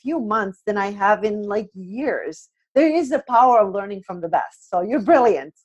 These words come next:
The, you're brilliant, Brendan. Just own it. <laughs> Take it. Um, so w-, one of the, uh, things that I'm noticing you in the really push, you just mentioned a little bit about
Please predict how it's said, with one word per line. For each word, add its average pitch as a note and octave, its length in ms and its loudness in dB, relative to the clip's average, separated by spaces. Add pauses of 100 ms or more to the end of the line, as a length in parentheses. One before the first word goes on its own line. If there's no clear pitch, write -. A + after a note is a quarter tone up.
(120)
The, F#3+ 280 -12 (380)
you're C4+ 120 0
brilliant, E4 460 4
Brendan. B3 440 0
Just B3 240 -8
own E4 220 2
it. A3+ 240 -2
<laughs> - 100 -16
Take D#4 260 2
it. C#4+ 200 2 (840)
Um, A#3 220 2 (280)
so D4+ 200 2 (160)
w-, A#3+ 340 -14
one C#4 360 -4
of F#4+ 80 -6 (100)
the, F4+ 200 0 (120)
uh, G#3+ 60 -6 (200)
things C4+ 220 -10
that A#3 100 -2
I'm G3+ 140 -2
noticing G3 480 -8
you F#3 180 -14
in F#3 120 -14
the E3+ 80 -16
really G3 400 -6
push, F#3+ 200 -6
you F#3+ 100 -12
just F3+ 260 -16
mentioned F#3+ 360 -12
a F3 40 -16
little F#3 180 -8
bit F3+ 120 -10
about F3+ 200 -8